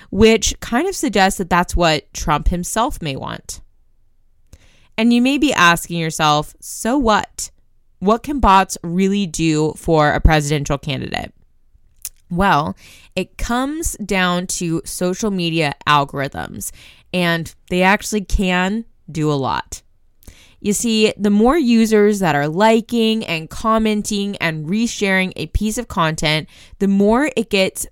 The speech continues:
pushed out to the masses. So all these bots are helping to convince the algorithm that people want to see the content Trump wants them to see. So it helps his content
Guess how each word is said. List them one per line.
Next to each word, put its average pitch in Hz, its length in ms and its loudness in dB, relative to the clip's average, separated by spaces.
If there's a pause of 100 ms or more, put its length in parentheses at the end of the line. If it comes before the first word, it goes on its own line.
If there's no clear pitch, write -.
(100)
pushed 226 380 4
out 175 240 2
to - 100 -2
the 170 80 -4
masses. - 760 -4 (400)
So - 300 -2
all 240 260 6
these 349 220 2
bots 160 600 2 (380)
are 190 120 2
helping 226 400 2
to 269 120 -2
convince 190 380 0
the - 180 -8
algorithm 156 960 0
that 175 300 4
people 262 480 0
want 180 320 -2
to 233 120 -6
see 170 300 -4
the 180 100 -4
content 160 720 -6 (240)
Trump 151 380 -4
wants 170 360 -2
them 165 180 -4
to 156 120 -8
see. - 360 -12 (420)
So 190 340 2 (460)
it 233 220 0
helps 240 340 0
his 269 220 -2
content 190 760 -2